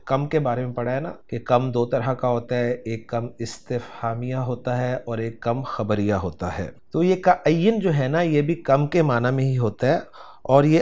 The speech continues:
अक्सर खबरिया होता है। जमहूर के नज़दीक ये इस्तिफहामिया वाक़े नहीं होता। इसकी तमीज़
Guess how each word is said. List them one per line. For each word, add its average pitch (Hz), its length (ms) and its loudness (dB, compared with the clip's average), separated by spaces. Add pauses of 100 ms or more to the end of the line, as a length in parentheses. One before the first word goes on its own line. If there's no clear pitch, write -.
(100)
अक्सर 185 500 6
खबरिया 143 500 6
होता 92 300 -4
है। - 200 -10 (280)
जमहूर 147 500 4
के 220 100 6
नज़दीक 190 560 4 (160)
ये 156 680 6 (120)
इस्तिफहामिया 147 1200 2 (120)
वाक़े 120 540 2
नहीं 120 420 -2
होता। 98 480 -6 (240)
इसकी 190 300 4
तमीज़ 196 640 4